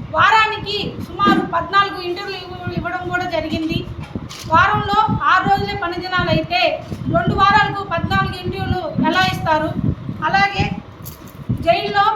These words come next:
సూపరింటెండెంట్‌గా ఉన్నప్పుడు ఖైదీలకి ఏదైనా అత్యవసర పరిస్థితులు ఎదురైతే, వాళ్ళకి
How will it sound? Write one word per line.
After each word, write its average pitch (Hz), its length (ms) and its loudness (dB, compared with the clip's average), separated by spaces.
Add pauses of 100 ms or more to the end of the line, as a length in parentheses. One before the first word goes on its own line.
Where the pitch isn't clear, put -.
సూపరింటెండెంట్‌గా 359 840 -2
ఉన్నప్పుడు 330 420 -4 (500)
ఖైదీలకి 392 880 -2
ఏదైనా 339 220 0
అత్యవసర 339 460 -2
పరిస్థితులు 320 760 -4 (260)
ఎదురైతే, 349 580 2
వాళ్ళకి 349 580 0